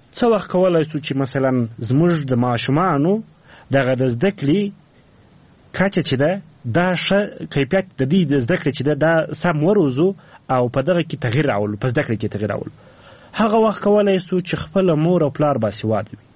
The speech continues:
والدین باسواده وي. یعنې والدین کولی شي چې په خپل کور کې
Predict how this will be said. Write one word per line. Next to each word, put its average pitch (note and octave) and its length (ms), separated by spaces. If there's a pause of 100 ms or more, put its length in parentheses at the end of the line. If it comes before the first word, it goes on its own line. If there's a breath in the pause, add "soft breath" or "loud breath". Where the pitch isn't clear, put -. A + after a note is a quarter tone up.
(420)
والدین B2+ 520
باسواده G#2+ 600
وي. - 60 (720 loud breath)
یعنې D3+ 200
والدین F3 800
کولی F3+ 460
شي F#3 140
چې - 220
په C3+ 80
خپل G3+ 480 (140)
کور A3 220
کې B2 320